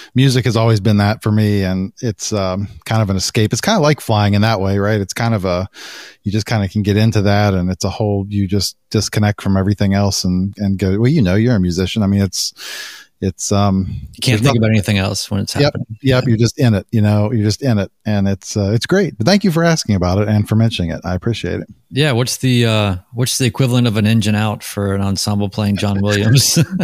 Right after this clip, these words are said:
Speaker 1: Uh, you know, I thought a lot about that. Like, the worst fear is, like,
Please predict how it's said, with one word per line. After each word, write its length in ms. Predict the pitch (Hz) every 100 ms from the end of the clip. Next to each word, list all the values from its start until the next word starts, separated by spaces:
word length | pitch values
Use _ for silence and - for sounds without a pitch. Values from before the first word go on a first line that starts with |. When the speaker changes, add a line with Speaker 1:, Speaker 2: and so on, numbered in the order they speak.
| -
Speaker 1:
Uh, 260 | 160 160 151 190 -
you 140 | 175
know, 240 | 165 156
I 100 | 156
thought 260 | 151 160 139
a 40 |
lot 160 | 127 127
about 300 | 120 131 139
that. 260 | 147 143 -
Like, 320 | 147 139 - -
the 220 | - 147 147
worst 400 | 160 156 - -
fear 260 | 156 151
is, 160 | 135 123
like, 340 | 123 123 110